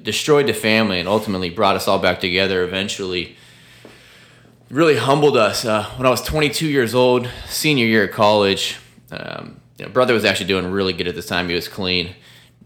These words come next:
July fourth, I came home from college, uh, for a little break to spend that with my family. My brother wanted to go out one night. I just got home. I was like, "Yeah, yeah, I'll go out with you." Um, then I realized, "Dude, I'm super tired, man.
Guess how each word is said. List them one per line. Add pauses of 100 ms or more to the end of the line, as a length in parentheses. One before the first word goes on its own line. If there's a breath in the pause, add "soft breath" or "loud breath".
July
fourth,
I
came
home
from
college, (200)
uh,
for
a
little
break
to
spend
that
with
my
family. (320 loud breath)
My
brother
wanted
to
go
out
one
night.
I
just
got
home. (200)
I
was
like,
"Yeah,
yeah,
I'll
go
out
with
you." (480 soft breath)
Um,
then
I
realized,
"Dude,
I'm
super
tired,
man.